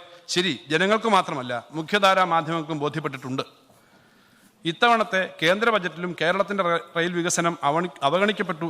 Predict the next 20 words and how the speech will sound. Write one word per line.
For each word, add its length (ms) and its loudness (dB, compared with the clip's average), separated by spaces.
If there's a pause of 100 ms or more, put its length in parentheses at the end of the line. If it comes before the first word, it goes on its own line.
എന്നുള്ളതാണ് 440 -2
വസ്തുത. 220 -8 (1160)
ട്രെയിൻ 300 2
യാത്രക്കാർ 440 0 (340)
വലിയ 160 2 (100)
ദുരിതത്തിലാണ്. 480 -2 (140)
റെയിൽവേ 340 0
വഴിയുള്ള 300 -2
ചരക്ക് 280 -4
നീക്കവും 360 -4
വലിയ 180 -4
പ്രതിസന്ധിയിലാണ്. 600 -6 (480)
കേരളത്തിൻ്റെ 460 0
വളർച്ചയ്ക്കൊപ്പം 540 -4
റെയിൽവേക്ക് 400 -4 (140)
ഓടിയെത്താനാകുന്നില്ല. 720 -4 (320)
നിലവിലുള്ള 400 2
റെയിൽ 200 -2
പാളങ്ങളുടെ 440 0
നവീകരണവും 500 -2